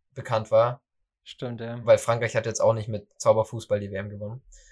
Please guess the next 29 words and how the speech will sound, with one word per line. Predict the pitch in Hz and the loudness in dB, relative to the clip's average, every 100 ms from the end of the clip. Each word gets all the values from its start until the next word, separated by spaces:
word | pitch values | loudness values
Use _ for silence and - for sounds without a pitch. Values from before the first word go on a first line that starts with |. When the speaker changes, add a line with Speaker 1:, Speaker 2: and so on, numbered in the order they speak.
| _ _ _ _ _ - | _ _ _ _ _ -8
Speaker 1:
Ähm, | 113 113 113 113 113 _ _ _ _ _ _ _ _ _ - | -6 -6 -8 -10 -14 _ _ _ _ _ _ _ _ _ -14
krass, | - 139 - | -4 -4 -2
Speaker 2:
Aber | 165 | 0
Speaker 1:
oder? | - | 0
Speaker 2:
der | 110 | 0
Speaker 1:
Di-, | 135 | -4
Speaker 2:
einzige | 135 143 143 | -6 -4 -2
Speaker 1:
Didier | 143 135 127 | 0 -2 -2
Deschamps | 123 127 135 - | -2 0 0 0
davor | 127 - 123 139 | -4 0 0 0
noch | 147 143 - _ _ _ _ | -2 -8 -16 _ _ _ _
auf | 127 | -14
der | - | -8
Bank | 104 104 143 - _ | -4 -4 -6 -10 _
vor | - 139 | -6 -6
ein | 135 | -4
paar | 135 | -4
Jahren | 131 165 | -4 -6
und | - 127 123 | -12 -14 -8
dann | 127 135 139 _ _ _ _ _ _ _ _ | -8 -8 -14 _ _ _ _ _ _ _ _
da | 117 127 | -2 0
jetzt | 131 - | 0 -2
schon | 127 123 | -4 -4
Speaker 2:
Aber | 117 | -2
Speaker 1:
Trainer | 117 127 | -2 0
Speaker 2:
bei | |
Speaker 1:
wird. | 127 | 0
Speaker 2:
Monaco, | 123 123 139 147 147 151 - 127 | 0 -2 -2 -2 -4 -4 -8 -14
wenn, | 123 - | -14 -14